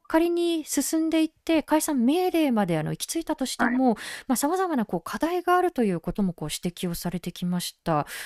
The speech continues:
Speaker 1: あの、この点についてはいかがでしょうか？
Speaker 2: そうですね。だからその万能の策では全然ないので、
Speaker 1: うん。
Speaker 2: なんかこれをもって、そうです。あ、まあ、今回はその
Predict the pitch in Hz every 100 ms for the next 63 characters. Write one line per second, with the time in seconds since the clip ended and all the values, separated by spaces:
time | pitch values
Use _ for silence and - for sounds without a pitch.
0 | - - 170 160 - 220 254 320 311 349
1 | 277 180 185 226 226 175 - 160 - 143
2 | 135 - - - _ _ _ _ _ 190
3 | 170 131 85 104 85 - 92 101 92 92
4 | 117 160 170 180 180 170 - 196 - 123
5 | 113 98 98 - 120 95 104 131 143 147
6 | 143 143 139 104 82 - 104 101 190 190
7 | 180 170 165 151 147 - 170 180 - 208
8 | 190 - - - - - _ _ - 151
9 | - - 120 127 165 135 95 78 - _
10 | - 95 90